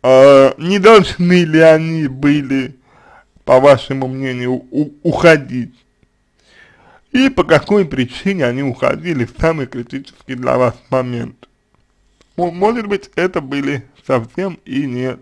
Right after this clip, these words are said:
друзья. Да? Дальше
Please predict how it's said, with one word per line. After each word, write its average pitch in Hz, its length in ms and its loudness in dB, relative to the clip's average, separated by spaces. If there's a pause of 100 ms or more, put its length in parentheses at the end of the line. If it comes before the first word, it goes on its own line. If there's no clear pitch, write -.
друзья. 120 640 -4 (1300)
Да? 208 260 -2 (2750)
Дальше 147 600 4